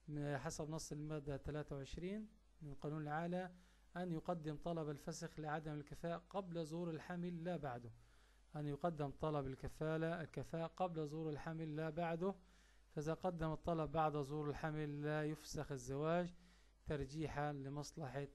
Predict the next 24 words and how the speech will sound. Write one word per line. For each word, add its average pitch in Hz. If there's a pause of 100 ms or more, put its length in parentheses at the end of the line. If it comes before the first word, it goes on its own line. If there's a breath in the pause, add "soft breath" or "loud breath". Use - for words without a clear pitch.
الجنين 156 (540 soft breath)
والطفل 151
بعد 143
الولادة. 147 (720 soft breath)
آه، 151
طبعًا 156
ال-، 135
الكلام 143
هذا 147 (400 soft breath)
إن 143
دل 165
يدل 143
إيش؟ 147
إنه 143 (460 soft breath)
هدف 160
القانون 147
دايمًا 143
بيكون 147
إنه 147 (580 loud breath)
ال-، 131
الحفاظ 143
على 139
استقرار 143
الأسرة، 143